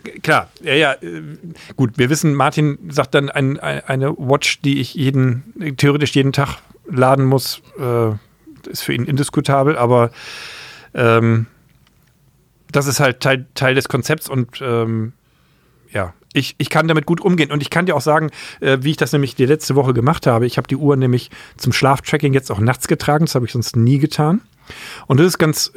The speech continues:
ganz faszinierend. Ich habe natürlich dann drauf geachtet, an einem Tag,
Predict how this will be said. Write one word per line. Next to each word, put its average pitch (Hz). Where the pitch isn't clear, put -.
ganz 139
faszinierend. 147
Ich 135
habe -
natürlich 131
dann 131
drauf 127
geachtet, -
an 123
einem 117
Tag, 127